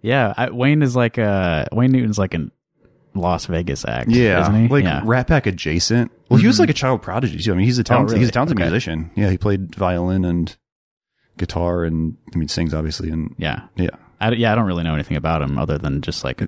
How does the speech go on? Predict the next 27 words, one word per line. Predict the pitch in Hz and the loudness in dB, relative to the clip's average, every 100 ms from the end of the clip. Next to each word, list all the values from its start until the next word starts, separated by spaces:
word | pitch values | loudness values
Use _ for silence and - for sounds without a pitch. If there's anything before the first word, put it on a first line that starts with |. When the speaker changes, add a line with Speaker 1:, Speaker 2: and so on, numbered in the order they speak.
| - | -4
Speaker 2:
Vegas | 92 117 - | 0 2 2
Speaker 1:
crooner | 90 101 | 0 2
Speaker 2:
Vacation | 98 82 82 | 2 2 0
was, | 82 76 - | -2 -2 -2
like, | 82 | -2
Speaker 1:
type | |
Speaker 2:
the, | - | -2
Speaker 1:
guy. | 78 78 - - _ _ - | -2 -2 -4 -8 _ _ -4
Speaker 2:
that | 95 | 0
was | 90 85 | 0 0
his, | 82 78 - - - _ _ _ - | -2 -4 -6 -6 -10 _ _ _ -6
I | |
think | 90 | -2
that | 90 | -2
was | 82 | -2
where | 80 | 0
I | 78 | -2
first | 78 80 | -2 -4
heard | 78 76 | -2 -2
of | |
him. | 78 80 82 | -2 -2 0
Speaker 1:
Mm-hmm. | 104 92 82 - _ | -2 -2 -6 -10 _
Speaker 2:
And | - 95 | -2 0
yeah, | 98 76 | 0 0
they're | 90 | -4
just | - | -6
like, | - 85 - | -6 -6 -10